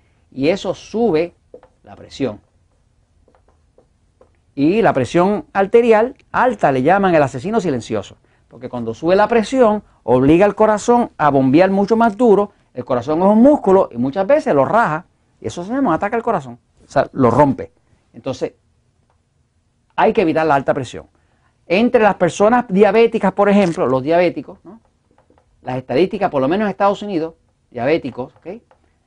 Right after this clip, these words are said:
La estadística es que entre los diabéticos, aproximadamente el sesenta y dos por ciento padece de alta presión.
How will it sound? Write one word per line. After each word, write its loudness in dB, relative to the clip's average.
La -10
estadística -4
es -8
que -4
entre -4
los -4
diabéticos, -2
aproximadamente -4
el -6
sesenta -12
y -4
dos 0
por -10
ciento -10
padece -6
de -16
alta -14
presión. -20